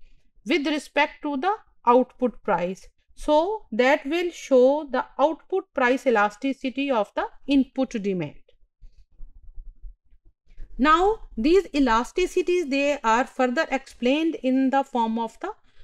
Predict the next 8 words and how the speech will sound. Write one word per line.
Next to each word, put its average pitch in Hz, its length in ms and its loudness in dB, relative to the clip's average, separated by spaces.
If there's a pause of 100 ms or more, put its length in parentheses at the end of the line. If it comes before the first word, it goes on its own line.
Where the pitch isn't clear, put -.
(140)
logarithm. 196 640 0 (340)
So 403 180 2
when 381 320 2
we 427 120 2
have 392 280 -4
to 403 200 2
take 320 340 0
this, 240 400 2